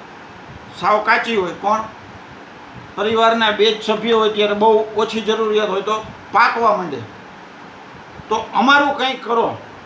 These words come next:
ત્યારે મને વિચાર આવ્યો કે હારું, જેને સારું ખાવું છે,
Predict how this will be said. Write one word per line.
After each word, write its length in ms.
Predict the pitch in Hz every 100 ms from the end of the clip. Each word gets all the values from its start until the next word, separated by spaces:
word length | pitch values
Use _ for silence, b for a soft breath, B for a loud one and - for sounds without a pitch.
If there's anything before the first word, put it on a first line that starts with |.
| - - - - - - - - - - - - - - - - - - - - -
ત્યારે 220 | 240 247
મને 400 | 143 151 240 277
વિચાર 340 | 233 226 202
આવ્યો 340 | 156 143 - - - - -
કે 80 | 190
હારું, 360 | 151 208 226 220 - - - - - - - -
જેને 280 | 170 208 214
સારું 560 | 208 180 170 196 208 -
ખાવું 420 | 147 165 196 170
છે, 360 | 147 117 -